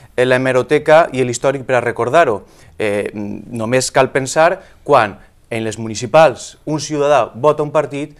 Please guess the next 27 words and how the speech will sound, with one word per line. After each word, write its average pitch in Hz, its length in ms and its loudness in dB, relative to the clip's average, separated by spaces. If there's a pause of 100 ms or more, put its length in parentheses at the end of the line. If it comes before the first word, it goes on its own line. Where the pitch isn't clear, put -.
(180)
i 139 100 -8
en 139 80 -6
les 143 160 -6
autonòmiques 131 840 -6
vota 127 380 -2
a 127 140 2
altre 123 280 -4
partit, 127 380 -8
perquè 139 280 -4
sap 240 320 -6
perfectament 160 640 -6
el 127 100 -6
que 139 80 -8
vol 143 180 -2
votar 143 360 -4 (220)
i 156 180 -6
tria 180 420 0
eixes 139 300 -12
opcions 139 320 -14
polítiques, 139 680 -8 (320)
eh, 123 140 -2
de 117 120 -4
forma 135 520 -4
divergent. 104 580 -10 (480)
Per 135 160 0
tant, 123 320 0 (480)
eh, 120 440 -2